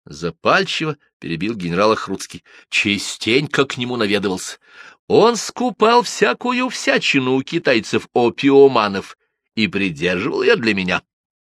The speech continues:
По большей части это в самом деле была дребедень, но изредка попадало что-нибудь любопытное. Так вот,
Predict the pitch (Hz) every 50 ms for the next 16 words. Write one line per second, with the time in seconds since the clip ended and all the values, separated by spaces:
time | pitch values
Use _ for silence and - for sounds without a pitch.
0 | _ _ _ _ _ _ - 180 185 131 123 131 135 143 151 147 - - 160 160
1 | 151 127 - - 98 107 123 117 - - - - - - - - - 80 107 120
2 | 113 110 87 92 98 107 117 117 - 123 117 117 113 101 107 107 95 87 73 76
3 | 92 98 101 101 98 - - _ _ _ _ - - - - _ _ 87 98 113
4 | 120 120 123 120 104 - - - - - - - _ _ - 85 110 135 143 120
5 | 113 131 135 135 - - - 131 - 120 104 120 104 107 117 127 127 120 113 -
6 | 117 113 123 123 - - _ _ _ 80 82 107 - 117 120 - - 98 110 -
7 | - - 113 107 98 85 - _ _ _ _ _ _ _ 92 - 165 - - 151
8 | 165 160 165 156 147 - - -